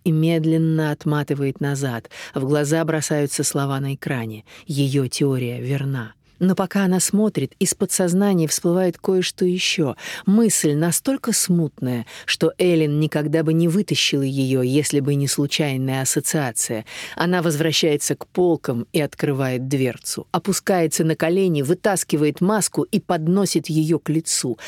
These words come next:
а потом нюхает ее, глубоко вдыхая, как делают эксперты-криминалисты. Маска падает ей на колени. Она права.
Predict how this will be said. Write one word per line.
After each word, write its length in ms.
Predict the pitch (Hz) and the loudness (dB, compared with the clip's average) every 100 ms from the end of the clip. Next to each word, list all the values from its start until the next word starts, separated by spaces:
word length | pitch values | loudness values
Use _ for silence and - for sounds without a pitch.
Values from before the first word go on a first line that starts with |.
| - - | -10 -6
а 80 | - | -2
потом 540 | 175 180 156 143 151 | -2 0 2 2 4
нюхает 480 | 170 175 131 120 - | 2 0 -2 -4 -2
ее, 280 | 131 127 120 | -2 -4 -2
глубоко 420 | 139 135 131 131 | 0 0 -2 -4
вдыхая, 580 | 131 135 - 160 131 - - | -2 -4 -2 -2 -2 -6 -12
как 200 | - 135 | -6 -4
делают 420 | 135 147 135 135 123 | 0 2 2 0 -2
эксперты-криминалисты. 1300 | - - 135 - 123 - 135 135 135 123 - - - - | -4 -2 -4 -4 -6 -4 -2 -2 -4 -6 -8 -10 -6 -2
Маска 540 | 156 151 - - 117 - - - _ | 0 0 -4 -6 -8 -12 -20 -20 _
падает 500 | 165 147 131 123 - | -2 0 -2 -2 0
ей 320 | 143 143 127 | 0 2 0
на 200 | 120 131 | -2 -4
колени. 560 | - 139 139 120 117 - _ _ | -2 -2 -2 -6 -12 -16 _ _
Она 340 | 160 151 131 - | -2 0 -2 -8
права. 460 | - 139 139 139 | -8 -6 -4 -6